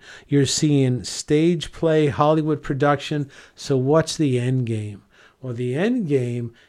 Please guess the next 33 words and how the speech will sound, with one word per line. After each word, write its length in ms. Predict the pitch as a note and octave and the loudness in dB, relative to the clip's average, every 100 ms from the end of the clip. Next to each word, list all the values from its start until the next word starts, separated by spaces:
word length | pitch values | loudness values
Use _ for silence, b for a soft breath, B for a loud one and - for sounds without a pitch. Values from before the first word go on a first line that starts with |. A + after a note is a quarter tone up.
| _ | _
is 240 | C#3+ C3 | -8 -6
to 120 | - C3 | -4 -6
get, 480 | A2+ C3 A#2+ A#2+ - | -2 0 0 -4 -6
is 200 | B2+ B2 | -8 -8
to 200 | - B2+ | -8 -8
raise 520 | G#2+ A#2 C3 E3+ E3 | -6 -4 0 0 0
the 140 | F3 D3+ | 0 0
energy. 380 | D3 C3+ A#2 | 0 -2 -6
So 160 | G#2+ - | -10 -8
they're 240 | A#2 C3+ - | -6 -6 -4
old 340 | C3+ D3 E3 | -2 0 0
energy 520 | D3+ D3 D3 C#3+ C#3+ C3+ | 0 0 0 -2 -4 -4
magicians. 720 | C3+ A#2 A#2+ C#3 - A2 - | -4 -4 0 -2 -2 -8 -6
So 120 | C3+ | -4
they're 100 | B2 | -2
gonna 280 | B2 C3 A#2+ | -2 -2 -4
raise 580 | A2 B2 C3+ E3 E3+ | -4 -2 0 2 0
the 120 | - C#3+ | -2 -4
war 600 | B2 B2+ C#3+ D#3+ D#3 C3 | -4 -2 0 2 2 0
energy. 720 | A2+ A2+ G#2 G2 - F2 - B B B | -4 -6 -8 -12 -16 -20 -20 B B B
They're 120 | B2+ | -12
gonna 380 | A#2 C3+ C#3+ D3 | -8 -6 -4 -4
raise 460 | C3 C#3 C#3+ C#3+ C3+ | 0 0 2 0 -2
the 200 | C3+ C3 | -4 -4
anger 520 | B2+ C3+ D3+ C#3 B2+ | -4 -2 -2 -2 -2
energy. 580 | A2 A2 G#2 F#2+ G2 G2 B B - | -4 -6 -8 -12 -14 -16 B B -12
And 140 | C#3+ | -6
the 120 | C3+ | -4
ener-, 260 | C3 C#3 D#3+ | 0 0 -2
the 180 | C3 C3 | -2 -2
anger 500 | B2+ D3+ G#3 A3 E3 | 0 2 4 4 4
energy 420 | C#3 C3+ A#2+ B2+ | 4 2 0 -2
is 160 | A#2+ | -4